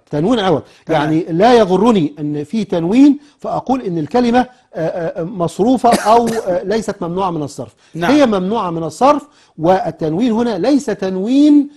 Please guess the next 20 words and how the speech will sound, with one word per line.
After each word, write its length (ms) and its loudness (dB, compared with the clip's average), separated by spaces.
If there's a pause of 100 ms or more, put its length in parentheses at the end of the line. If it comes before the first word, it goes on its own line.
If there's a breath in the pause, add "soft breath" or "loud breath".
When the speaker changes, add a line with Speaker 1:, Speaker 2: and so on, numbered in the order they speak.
(220 loud breath)
Speaker 1:
آه، 240 -4
الصرف، 480 0
وإنما 340 -8
هو 180 -4
تنوين 680 0
العوض. 400 0 (140)
Speaker 2:
تمام. 280 0
Speaker 1:
وكذلك 280 4
في 120 -8
كلمة 300 -2 (260 soft breath)
جوار 680 6 (320 soft breath)
وكلمة، 540 0 (200)
آه، 200 -4
آه، 180 -2
Speaker 2:
غواش. 340 4
Speaker 1:
مثلا 280 -2
حوار 500 6 (220)
وغواش 600 2 (220)
Speaker 2:
نعم. 320 -2
Speaker 1:
وهكذا. 460 0